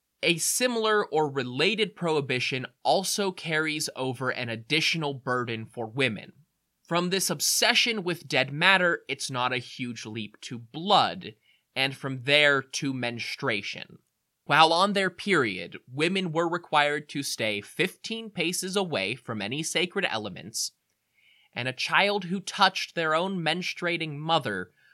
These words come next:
was required to bathe. Similar corruption is placed on a man who has sex with a woman while she's menstruating, and maybe more mercifully,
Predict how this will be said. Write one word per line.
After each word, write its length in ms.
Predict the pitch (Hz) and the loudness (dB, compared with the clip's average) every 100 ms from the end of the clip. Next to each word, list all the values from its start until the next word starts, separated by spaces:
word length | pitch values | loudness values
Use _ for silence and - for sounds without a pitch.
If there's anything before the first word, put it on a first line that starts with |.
| _ | _
was 200 | - 135 | -4 -2
required 600 | 147 147 - 127 123 117 - | -2 -4 2 4 4 0 -6
to 160 | - 123 | -10 -10
bathe. 560 | 113 131 104 - 50 - _ _ _ _ _ _ | 0 2 2 -2 -20 -20 _ _ _ _ _ _
Similar 560 | - - 247 262 208 | -4 0 2 2 0
corruption 580 | 175 160 135 123 - 131 | -2 4 4 4 0 -4
is 240 | 151 139 - | -2 -6 -6
placed 400 | - 131 135 117 | 2 2 2 0
on 140 | 117 | 0
a 80 | 110 | 0
man 460 | 107 104 92 101 | -2 0 0 -2
who 200 | 143 127 | -4 -6
has 240 | 117 110 110 | -4 -4 -2
sex 400 | - 208 208 - | 2 2 2 -4
with 160 | 180 | -2
a 60 | 165 | -2
woman 460 | 143 131 127 135 123 | -2 -2 -2 -4 0
while 200 | 107 107 | 0 0
she's 260 | - 113 | -6 -4
menstruating, 840 | 151 208 196 - 175 160 156 147 143 _ _ | 2 2 2 0 0 2 -2 -2 -12 _ _
and 200 | 117 120 | -8 -4
maybe 520 | 120 131 127 117 107 - | 2 2 2 -4 -6 -8
more 240 | 107 120 117 | -6 -4 -2
mercifully, 1000 | 110 131 156 - 123 - 113 107 101 | 2 4 4 4 -6 -10 -6 -6 -6